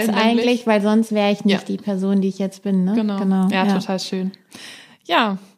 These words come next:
Speaker 1: das war unsere Heldinnenreise, aber wir wollen noch einen ganz kurzen Ausblick geben, wie es eigentlich weitergeht. Natürlich werdet ihr weiterhin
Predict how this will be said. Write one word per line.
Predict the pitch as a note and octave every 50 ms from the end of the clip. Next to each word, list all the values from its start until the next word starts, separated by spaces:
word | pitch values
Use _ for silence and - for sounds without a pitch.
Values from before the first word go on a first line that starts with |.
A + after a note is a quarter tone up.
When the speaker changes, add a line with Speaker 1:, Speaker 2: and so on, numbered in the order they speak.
| _ _ _ _ _ _ _
Speaker 1:
das | - G#3+ G#3 G3+ -
war | A3 A3 A3 A3+ A#3 A#3 A#3 -
unsere | G#3+ A3+ - G#3+ G#3+
Heldinnenreise, | G3 A3 A3+ A#3 A3+ G#3 F#3+ F#3+ F#3+ F#3 F#3 F#3 F#3+ - G#3
aber | G#3 G#3 G3+
wir | G3+ G3
wollen | G#3+ A3+ A3+
noch | A#3 A3+
einen | A3+ A3+
ganz | A#3 C4 C4+
kurzen | - - C#4+ C#4 - A#3+ -
Ausblick | A#3 C#4+ - - - A#3 A#3 A#3
geben, | - A3 A#3 A3+ A3+ A3
wie | G#3+
es | G#3 -
eigentlich | - G3 F#3+ - -
weitergeht. | G#3+ B3 - G#3+ F#3+ - G#3 G#3+ -
Natürlich | G#3 G#3 - - A#3 A3 G#3+ A3 -
werdet | G3+ G3 G3 F#3+ -
ihr | - F#3
weiterhin | F#3 F#3+ G3 A#3 A#3 B3+ A3+ G3+ G#3 F#3+ G3 G3 F#3+